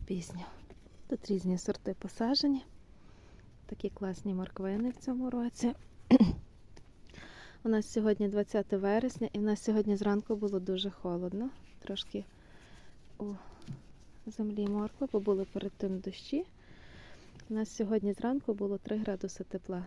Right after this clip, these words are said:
День, звичайно, дуже погожий і дуже теплий, але ми вирішили викопати червоний буряк і моркву. Приходить пора, і з грядки все забирається.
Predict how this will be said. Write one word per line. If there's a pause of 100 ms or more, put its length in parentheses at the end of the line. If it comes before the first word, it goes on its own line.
День,
звичайно,
дуже
погожий
і
дуже
теплий, (560)
але
ми
вирішили
викопати (520)
червоний
буряк (1500)
і
моркву. (640)
Приходить
пора,
і
з
грядки
все
забирається.